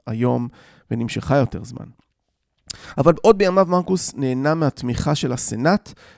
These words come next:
ותמיכה של העם, ובטח לאחר מותו במאה שמונים לספירה, הוא הונצח רבות. ומי שזוכר מהסרט, אני חושב שאמרתי את זה גם בעבר, באחד הפרקים, אבל מי שזוכר את הסרט גלדיאטור משנת אלפיים עם ראסל קרואו,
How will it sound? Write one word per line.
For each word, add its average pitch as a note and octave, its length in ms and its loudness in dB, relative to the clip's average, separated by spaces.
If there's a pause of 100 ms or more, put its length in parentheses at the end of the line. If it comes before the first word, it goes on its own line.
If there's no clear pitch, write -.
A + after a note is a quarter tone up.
(100)
ותמיכה C3+ 400 -4
של B2 260 -2
העם, G#3 360 2 (440)
ובטח B2+ 600 0
לאחר C3+ 360 0
מותו C#3+ 360 2
במאה C3+ 240 0
שמונים C3+ 300 -2
לספירה, B2 520 -2
הוא C3+ 220 -2
הונצח C3 460 -2
רבות. A#2+ 500 -2 (760)
ומי B2+ 960 -2 (1400)
שזוכר F#3+ 300 0
מהסרט, E3 520 0
אני C3 120 -4
חושב D#3+ 120 -12
שאמרתי C#3 300 -4
את C#3 40 -6
זה B2 80 -4
גם A#2 100 -6
בעבר, C3 320 -2
באחד - 260 -6
הפרקים, A3 340 -6
אבל B2+ 180 0
מי C#3+ 100 -6
שזוכר D3 240 -6
את D3 80 -6
הסרט C3 260 -4
גלדיאטור A2+ 480 -6
משנת A#2+ 240 -6
אלפיים A#2 320 -6
עם G#2 60 -10
ראסל B2+ 260 -8
קרואו, G#3+ 340 0